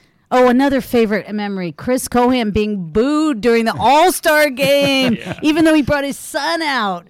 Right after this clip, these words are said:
Speaker 2: Yeah.
Speaker 1: That was pretty good. He had his son and M J as cover, and they s-, the fans still booed him unmercifully,
Speaker 2: Yeah.
Speaker 1: uh, during the All-Star game in whatever year that was, ninety-nine, two thousand?
Speaker 2: Yeah.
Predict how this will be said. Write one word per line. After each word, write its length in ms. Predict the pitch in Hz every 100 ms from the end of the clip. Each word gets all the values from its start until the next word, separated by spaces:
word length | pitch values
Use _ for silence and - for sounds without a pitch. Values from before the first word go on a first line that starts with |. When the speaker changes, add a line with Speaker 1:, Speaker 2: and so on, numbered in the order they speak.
| -
Speaker 2:
Yeah. 180 | 120 117
Speaker 1:
That 240 | 233 269 262
was 180 | 240
pretty 220 | - 220 202
good. 180 | 208 160
He 100 | 220
had 100 | 202
his 140 | 180
son 340 | - 240 247
and 140 | 254 214
M 240 | 202 220
J 300 | 196 190 170
as 120 | 160 -
cover, 540 | - 214 180 151 139 _ _ _ -
and 200 | 185 185
they 80 |
s-, 260 | 170 - - -
the 140 | 180
fans 420 | - 196 190 175
still 400 | - - 196 190
booed 400 | 175 - 175 180
him 320 | 165 175 160 160
unmercifully, 1040 | 185 165 160 170 202 220 - - 156 110 139 _ -
Speaker 2:
Yeah. 220 | 107 101
Speaker 1:
uh, 260 | 160 156 147
during 240 | 170 170
the 80 | 160
All-Star 340 | 156 151 160 143
game 240 | 147 143
in 200 | 143 139
whatever 260 | 143 143 139
year 200 | 135 139
that 100 | 120
was, 200 | 135 131
ninety-nine, 580 | 139 139 135 143 156 151
two 120 | -
thousand? 400 | 143 131 147 175 - _ _ -
Speaker 2:
Yeah. 220 | 113